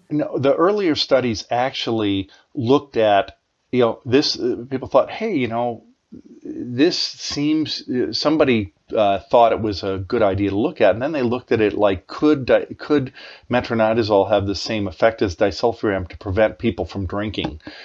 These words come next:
And in those studies, they discredited that. That it didn't appear to be something that was helpful at preventing people from drinking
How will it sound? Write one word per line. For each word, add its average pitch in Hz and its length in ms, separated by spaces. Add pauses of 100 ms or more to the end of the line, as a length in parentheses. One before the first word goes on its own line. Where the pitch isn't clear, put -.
(240)
And 123 120
in 131 160
those 185 240
studies, 110 640 (320)
they 117 340
discredited 104 920
that. - 400
That 110 300
it 113 180
didn't 127 280
appear 123 400
to 110 80
be 98 140
something 101 460
that 98 140
was 101 200
helpful 107 600
at 101 180
preventing 101 420
people 104 300
from 95 220
drinking 104 500